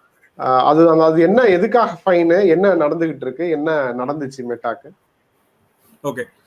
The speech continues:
Speaker 2: so இது பாத்தீங்கன்னா வந்து இது ரொம்ப வருஷமாவே போயிட்டு இருக்கு மெட்டா. அ, மெட்டா வந்து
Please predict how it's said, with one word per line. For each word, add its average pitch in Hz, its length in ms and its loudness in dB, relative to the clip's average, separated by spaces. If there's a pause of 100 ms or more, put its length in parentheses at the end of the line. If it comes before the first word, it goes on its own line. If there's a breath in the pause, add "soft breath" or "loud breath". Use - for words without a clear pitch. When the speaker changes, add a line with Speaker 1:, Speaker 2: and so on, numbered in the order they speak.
(260)
Speaker 2:
so 143 340 -4
இது 147 200 -4
பாத்தீங்கன்னா 175 460 -2
வந்து 170 320 -4
இது 117 580 -4
ரொம்ப 165 360 -2
வருஷமாவே 185 440 -2
போயிட்டு 123 240 -4
இருக்கு 110 160 -12
மெட்டா. 110 500 -8 (540)
அ, 110 120 -16
மெட்டா 113 360 -6
வந்து 123 600 -6